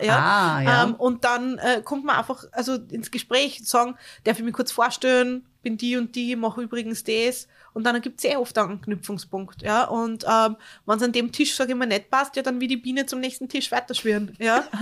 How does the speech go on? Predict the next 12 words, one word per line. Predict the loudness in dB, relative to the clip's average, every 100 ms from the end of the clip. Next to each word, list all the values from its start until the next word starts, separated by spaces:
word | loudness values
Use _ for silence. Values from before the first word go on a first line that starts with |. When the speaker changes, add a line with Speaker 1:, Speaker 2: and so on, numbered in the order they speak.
| 2 2
Speaker 1:
Ähm, | -4 -6 -2 0
und | 4
schauen, | 4 2
ob's | 0 0
dort | -2 0
passt. | -2 -2 -6 0
<laughs> | 2 2 2 0 0 -4 -4 -14 -4
Speaker 2:
Da |
finde | 2 2
ich |
total | 4 2 2
sympathisch. | 2 2 2 2 -4